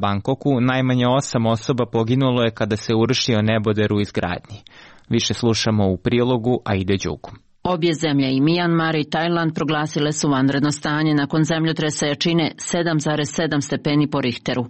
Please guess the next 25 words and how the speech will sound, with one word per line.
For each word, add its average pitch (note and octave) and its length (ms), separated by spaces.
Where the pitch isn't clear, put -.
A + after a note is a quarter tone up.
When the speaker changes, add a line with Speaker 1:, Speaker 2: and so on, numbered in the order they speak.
Speaker 2:
Epicentar D#3 680
zemljotresa F3 680
bio F3 160
je E3+ 60
u D#3+ 40
blizini E3+ 460
mijanmarskog D#3 640
grada D#3 380
Mandalaja D3 720
na C3 480
oko C#3+ 280
sedamnaest D3+ 640
zarez C#3+ 340
dva D3 200
kilometra, C#3+ 680
podaci C#3 440
su D#3 160
Američkog D3 540
geološkog C3+ 600
zavoda. C3 500
Dvanaest D#3+ 560
minuta E3+ 400
nakon C3+ 340
prvog D#3 380
potresa D#3+ 640